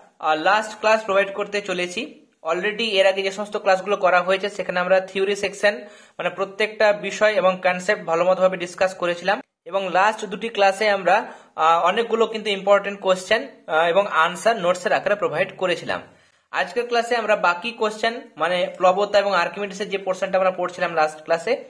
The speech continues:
সেই জায়গা থেকে কি কি আর রিমেনিং কোশ্চেন রয়েছে যেগুলো তোমাদের ফার্স্ট টার্মের জন্য ভীষণ ইম্পর্টেন্ট, সেগুলো কিন্তু আমরা আলোচনা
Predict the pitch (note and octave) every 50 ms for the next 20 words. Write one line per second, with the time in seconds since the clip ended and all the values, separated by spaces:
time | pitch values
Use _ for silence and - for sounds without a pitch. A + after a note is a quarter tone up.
0 | - _ _ _ _ _ _ - G#3+ A3+ B3 G#3+ G3 E3+ F3 F3+ G3+ F#3+ G3+ G#3+
1 | G#3 G#3+ A#3 B3 A#3+ - A3 A3 G#3+ - A#3+ A#3 - - - F3+ E3 F3 F3+ -
2 | F3+ F#3+ G3 G3 G3+ G3+ G3 G3 F#3 F#3+ - G3 F#3 E3+ E3 F3+ F3+ F3 F3+ A3
3 | G#3 F3 F3 E3 E3 D#3+ F3 F3 F3 F3+ F3+ - E3+ E3+ - F3 F3+ F#3 F3+ F3+
4 | F3+ F3 F3 F3+ F3+ E3+ E3+ F3 E3+ E3+ D#3 C#3+ C#3+ C#3+ C#3+ D#3+ G3+ B3+ C4+ -
5 | - - - - _ - - G#3+ G#3+ A3 G#3+ G#3+ F#3+ F3+ G3 F#3+ F#3 F#3+ G3 D#3
6 | A#2 C#3 C#3 C#3 C#3 C#3+ F3+ C4 D4